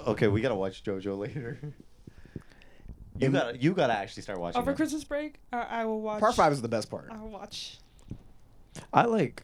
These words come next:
Speaker 1: I don't really have a favorite part, 'cause my, well, right now part six would be my favorite, but part
Speaker 2: Really?
Speaker 1: seven is considered the best.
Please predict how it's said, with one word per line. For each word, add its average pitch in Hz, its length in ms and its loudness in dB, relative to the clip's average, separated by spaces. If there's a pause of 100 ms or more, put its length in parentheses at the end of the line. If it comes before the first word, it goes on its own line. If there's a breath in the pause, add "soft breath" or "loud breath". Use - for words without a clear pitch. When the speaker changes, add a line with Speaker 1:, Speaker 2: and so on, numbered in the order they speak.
Speaker 1:
I 113 80 2
don't 107 240 0
really 90 220 2
have 80 180 2
a 78 60 -2
favorite 78 240 2
part, 85 280 -2
'cause 107 180 -2
my, 151 180 -4 (120)
well, 110 460 -6
right 113 240 0
now 95 140 0
part 85 260 -4
six 82 180 -6
would 78 120 -2
be 80 80 -4
my 76 160 -8
favorite, 78 400 -10
but 82 260 -8 (200)
part 110 180 2
Speaker 2:
Really? 110 100 0
Speaker 1:
seven 92 160 -2
is 87 220 -6
considered 82 340 -8
the 73 60 -10
best. 71 400 -10